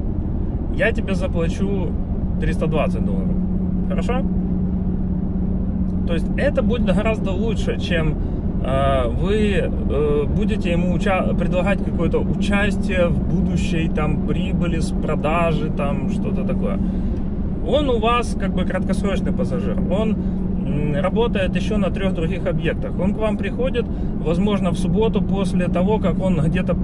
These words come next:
первую половину дня уже поработал, он вторую половину дня он приходит к вам. И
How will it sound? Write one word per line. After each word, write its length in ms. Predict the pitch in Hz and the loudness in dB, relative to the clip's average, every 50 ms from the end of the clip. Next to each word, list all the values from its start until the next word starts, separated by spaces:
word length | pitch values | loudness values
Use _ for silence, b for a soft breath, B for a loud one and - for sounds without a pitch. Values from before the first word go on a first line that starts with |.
| - 185 - | 0 0 0
первую 260 | 180 185 185 185 175 160 | 0 0 0 0 0 0
половину 380 | 160 165 165 165 - 170 170 | 0 0 0 0 0 0 0
дня 180 | - - 170 156 | 0 0 0 0
уже 160 | 156 143 160 | 0 0 0
поработал, 580 | - 190 185 - - 262 285 294 285 254 226 B B B B B | 0 0 0 0 0 0 0 0 0 0 0 B B B B B
он 200 | 185 202 233 220 | 0 0 0 0
вторую 420 | - - - - 185 180 202 240 262 | -2 -2 0 0 2 2 2 2 2
половину 380 | - 226 202 202 190 190 185 | 2 0 2 2 2 2 2
дня 220 | 160 160 190 214 220 | 0 0 0 0 2
он 140 | 202 180 160 | 0 0 0
приходит 400 | - 165 - 196 175 175 170 - | 0 0 0 0 0 0 0 0
к 80 | - | 0
вам. 220 | 175 - - - - - - - - - - - - - - - - - - - - - - - - - - - | 2 2 2 2 2 0 0 -2 -2 -2 -4 -4 -4 -6 -6 -6 -6 -6 -6 -6 -6 -6 -4 -4 -4 -6 -6 -4
И 360 | 180 190 214 214 214 202 185 | -4 -2 -2 -2 0 -2 -2